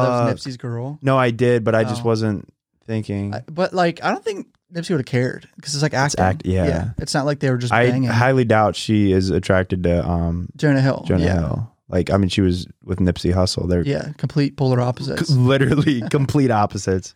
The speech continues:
Speaker 1: Like, it's literally, I don't care. I, I never understood, unless you're, like, literally humping each other, that would be a little awkward, but, like,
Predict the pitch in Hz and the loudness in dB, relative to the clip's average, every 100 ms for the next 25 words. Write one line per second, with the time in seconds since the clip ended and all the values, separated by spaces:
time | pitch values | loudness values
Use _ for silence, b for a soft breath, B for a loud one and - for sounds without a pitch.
0 | _ 156 143 143 156 165 175 285 403 - | _ -4 -4 -2 -2 0 2 0 -2 -2
1 | 247 240 B B B - 226 - _ 160 | -2 -2 B B B -2 -2 -2 _ -2
2 | 208 254 247 214 - 190 175 160 147 _ | 0 2 2 0 -2 0 0 0 -6 _
3 | _ _ - 190 247 247 294 185 143 135 | _ _ -2 0 2 0 2 2 0 0
4 | 151 151 147 127 127 120 135 143 156 151 | 2 2 0 -2 -4 -2 -2 0 -2 -4
5 | 135 127 123 131 127 127 123 127 151 151 | -2 -4 -4 -4 -4 -6 -6 -6 -6 -6
6 | 143 139 135 131 127 | -4 -4 -2 -2 -6